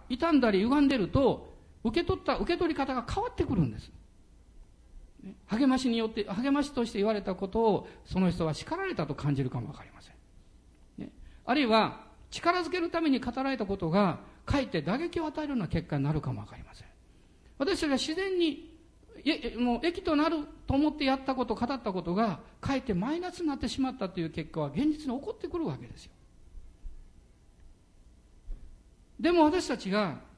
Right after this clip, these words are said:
そういう経験の中でですね、すべての解決というのは、やはり神様の臨在の中に入っていかなきゃいけないという結論に達します。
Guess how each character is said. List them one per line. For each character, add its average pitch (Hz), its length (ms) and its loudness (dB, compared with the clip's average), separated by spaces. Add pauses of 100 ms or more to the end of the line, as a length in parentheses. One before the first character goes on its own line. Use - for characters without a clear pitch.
(540)
そ 311 200 0
う 320 40 2
い 311 60 2
う 311 140 -2
経 311 220 -6
験 311 160 -4
の 294 100 0
中 262 260 -4
で 190 80 -4
で 127 120 -8
す - 100 -18
ね、 127 240 -10 (1200)
す - 200 -6
べ 392 100 4
て 403 120 0
の 311 120 0
解 294 300 -2
決 - 220 -6
と 226 120 -6
い 233 60 -2
う 254 80 -2
の 180 120 0
は、 165 260 -2 (180)
や 214 100 -2
は 277 60 0
り 302 120 -2
神 359 320 -6
様 320 260 -4
の 208 140 -2
臨 262 300 -2
在 311 120 -4
の 294 100 0
中 262 200 -4
に 143 100 -4
入 285 180 -4
っ - 40 -8
て - 140 -8
い 339 40 -6
か 339 60 -6
な 339 140 -6
き 240 60 -6
ゃ 196 40 -2
い 185 40 -8
け 226 100 -4
な 233 140 -2
い 151 80 -6
と - 140 -10
い 143 80 -4
う 143 180 -6 (720)
結 247 240 -4
論 269 100 -2
に 254 100 -2
達 180 200 -6
し 196 80 -8
ま 175 120 0
す。 - 160 -14